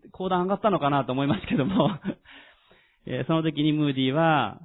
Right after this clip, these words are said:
このコップにですね、水をこうやって注いでいったっていうんですね。えー、水をちょっと縁まで注ぎすぎましたけども、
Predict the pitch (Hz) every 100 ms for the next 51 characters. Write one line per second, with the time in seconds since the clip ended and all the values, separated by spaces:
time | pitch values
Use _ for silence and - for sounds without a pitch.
0 | - - 131 - 139 139 185 196 143 139
1 | 139 117 127 151 175 208 208 202 - 185
2 | 190 185 180 175 170 165 214 196 147 127
3 | - 135 127 95 - 123 120 127 _ _
4 | _ _ _ _ _ _ _ _ _ _
5 | _ _ _ _ _ _ - - 55 50
6 | - 90 65 - 139 _ - 147 147 160
7 | 151 - _ 165 123 - 165 117 135 135
8 | 135 147 135 135 147 120 104 104 117 117
9 | 92